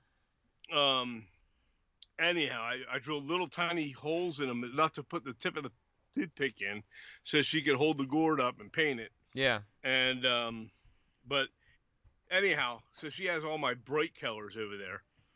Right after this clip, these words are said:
Speaker 1: But the, uh, blue that I like to use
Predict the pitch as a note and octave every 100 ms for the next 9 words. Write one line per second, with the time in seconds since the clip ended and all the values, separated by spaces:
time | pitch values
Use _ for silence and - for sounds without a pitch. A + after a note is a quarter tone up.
0 | _ - D#3 D3 C#3+ D3+ D3 C#3 C3+ C3+
1 | A#2+ C3+ F#3+ A3+ D#3+ C#3 D3 C3+ C#3 C#3
2 | C3 B2+ B2+ C3 A#2+ B2 B2+ A#2